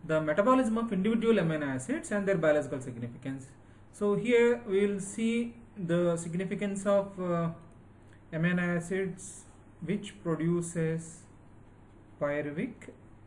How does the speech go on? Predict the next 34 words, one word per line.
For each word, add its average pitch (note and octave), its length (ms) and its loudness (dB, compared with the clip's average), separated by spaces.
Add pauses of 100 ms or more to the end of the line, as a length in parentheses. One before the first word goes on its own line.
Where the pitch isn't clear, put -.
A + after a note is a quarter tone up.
(460)
acid. B2 520 -12 (540)
Okay, C4 260 -6 (520)
so D#3 400 -2
we D#3+ 120 -6
have E3 260 -4
four F#3+ 240 2
important F#3 460 -2
amino F3 260 0
acids F3 300 -6
here: B3+ 360 -2
alanine, E3+ 440 0 (500)
serine, E3+ 460 0 (520)
glycine, D#3 580 -2 (200)
and E3+ 300 -2
threonine. C3+ 480 -4
So E3+ 120 -4
these F#3 200 -2
are G3 80 0
the F#3+ 120 -2
four A3+ 280 2
amino F#3 300 -2
acids F3+ 340 -4
for E3 240 -2
which C4 240 -4 (100)
we F3+ 80 -2
are D#3+ 60 0
going D#3 180 -2
to E3 80 -6
discuss D3+ 480 -8 (140)
in D3+ 100 -6
this G#3+ 240 -4
lecture B2+ 300 -10
session. - 340 -16 (800)
Okay, B3 300 -2